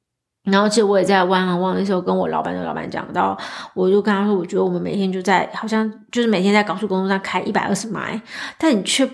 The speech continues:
真的不知道往哪里前进，或是你觉得你一路就是往前冲没错，但是那是 wrong direction，但你还是继续走。那这时候在这个过程中，你就会反思：我到底该不该继续走？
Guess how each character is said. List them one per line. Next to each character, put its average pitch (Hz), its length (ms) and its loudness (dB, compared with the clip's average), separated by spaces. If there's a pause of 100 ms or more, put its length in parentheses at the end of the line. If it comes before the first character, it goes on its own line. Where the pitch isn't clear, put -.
真 233 160 -6
的 233 80 0
不 214 160 -4
知 214 80 2
道 214 80 4
往 185 220 0
哪 175 100 0
里 180 140 2
前 196 240 -6 (160)
进， 170 200 -6
或 269 220 0
是 254 160 4
你 185 80 2
觉 190 140 2
得 196 80 2
你 185 100 -4
一 202 220 0
路 226 200 0
就 226 120 2
是 233 80 4
往 202 360 -2
前 180 300 0
冲 202 240 0
没 202 180 -4
错， 196 300 0 (400)
但 277 160 2
是 294 180 4 (220)
那 269 160 0
是 262 140 2
wrong 220 280 2
direction， 170 800 -2
但 226 160 0
你 220 80 0
还 208 240 0
是 247 80 2
继 254 140 2
续 247 220 0
走。 - 320 -2
那 254 180 0 (460)
这 277 120 2
时 247 140 0
候 220 160 4
在 220 180 2
这 220 120 0
个 202 100 4
过 202 180 0
程 185 140 0
中， 185 80 -2
你 175 80 -2
就 196 140 -2
会 190 100 2
反 196 260 -6
思： 180 680 -2
我 185 120 0
到 202 240 0
底 202 80 -2
该 190 200 2
不 202 120 -4
该 185 160 2
继 180 160 -4
续 185 320 -6
走？ - 220 -8